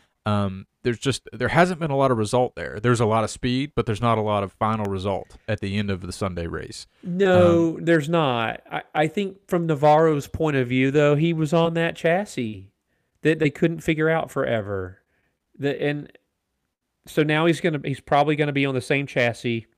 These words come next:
Speaker 2: as eighty-five percent of the rest of the field, right?
Speaker 1: Right, right.
Speaker 2: Um, that, that Bosco Score chassis last year, just not good. Um, so he left it after two or three years there. And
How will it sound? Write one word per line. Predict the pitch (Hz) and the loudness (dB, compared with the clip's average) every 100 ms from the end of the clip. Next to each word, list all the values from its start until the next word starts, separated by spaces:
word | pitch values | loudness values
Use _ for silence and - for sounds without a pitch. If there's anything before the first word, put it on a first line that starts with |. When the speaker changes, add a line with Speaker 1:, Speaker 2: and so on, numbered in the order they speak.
| _ _ _ _ _ _ _ _ _ | _ _ _ _ _ _ _ _ _
Speaker 2:
as | 135 104 - | -4 -4 2
eighty-five | 123 123 123 - 120 127 | 4 4 2 2 2 2
percent | 127 - 131 127 | -2 0 0 0
of | 123 | -2
the | 113 | 0
rest | 110 110 - | 2 0 -2
of | 135 | -10
the | 131 | -6
field, | 113 104 95 | -4 -2 -2
right? | 104 104 107 98 - | 0 2 2 -2 -6
Speaker 1:
Right, | 104 92 90 _ _ _ | -8 -8 -10 _ _ _
right. | 120 117 107 | -6 -4 -4
Speaker 2:
Um, | 110 - - | -8 -8 -2
that, | 123 - _ _ _ | -2 -2 _ _ _
that | 123 117 | -2 4
Bosco | 127 139 165 | 2 2 -2
Score | - 160 151 | -2 0 2
chassis | - 131 143 131 | 2 2 2 -2
last | 110 107 - | -2 -2 -4
year, | 110 110 | -6 -4
just | 110 110 - _ _ _ _ _ _ _ _ _ _ - | -6 -8 -12 _ _ _ _ _ _ _ _ _ _ -6
not | 113 120 | -4 2
good. | 135 147 107 _ _ _ _ _ _ _ _ - | 2 2 0 _ _ _ _ _ _ _ _ -8
Um, | 123 120 117 120 120 - _ _ _ - | -6 -4 -6 -10 -16 -20 _ _ _ -6
so | 131 | -2
he | 123 | -2
left | 127 123 156 - | 2 2 2 0
it | 117 - - | -2 -4 -4
after | 120 113 - | -4 -4 -8
two | - 123 | -6 -4
or | 123 | -4
three | - 127 | -4 -2
years | 120 120 107 | 0 -2 0
there. | 127 123 127 | 2 4 2
And | - 123 123 | -2 -6 -10